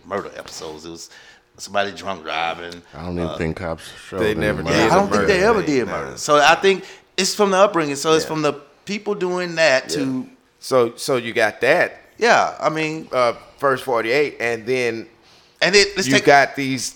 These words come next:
Speaker 3: these, these cop shows. Well, not cop shows, but, like, these investigative shows
Speaker 1: Mm-hmm.
Speaker 3: where, uh, the one Ice-T in.
Speaker 1: Right.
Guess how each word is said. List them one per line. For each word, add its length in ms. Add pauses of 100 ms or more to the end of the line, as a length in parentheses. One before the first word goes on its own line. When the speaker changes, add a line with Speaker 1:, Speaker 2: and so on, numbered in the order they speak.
Speaker 3:
these, 340 (220)
these 240
cop 380
shows. 520
Well, 160
not 260
cop 240
shows, 360
but, 160
like, 280 (580)
these 220
investigative 760
shows 600
Speaker 1:
Mm-hmm. 460 (200)
Speaker 3:
where, 640 (180)
uh, 500 (120)
the 80
one 260
Ice-T 680
in. 220
Speaker 1:
Right. 240